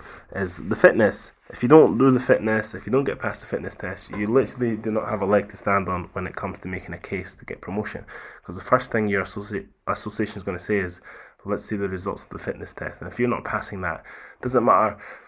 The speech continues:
how good you are at calling offsides. If you can call offsides from a hundred meters away, does not matter, um, if you cannot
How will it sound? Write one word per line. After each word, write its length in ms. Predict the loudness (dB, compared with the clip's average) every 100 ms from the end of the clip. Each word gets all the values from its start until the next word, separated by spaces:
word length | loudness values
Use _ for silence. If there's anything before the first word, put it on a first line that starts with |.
| _ _
how 160 | 4 6
good 220 | 6 6
you 100 | 8
are 100 | 8
at 60 | 6
calling 240 | 2 4
offsides. 420 | 2 0 0 0
If 100 | -2 -6
you 80 |
can 40 | -4
call 280 | 2 4 2
offsides 400 | 0 -2 -2 -2
from 460 | -2 -2 -2 -4
a 80 | -2
hundred 320 | 2 2 2
meters 300 | 0 0 -4
away, 300 | -4 -2 -4 -10 _ _ -6
does 240 | -4 -4
not 240 | -6 -4
matter, 460 | -2 -4 -4 -10 -10 -14 -20 -20 -20 _ _ -10
um, 440 | -6 -6 -8 -10 -10
if 220 | -10 -10
you 80 | -10
cannot 480 | -6 -4 -4 -6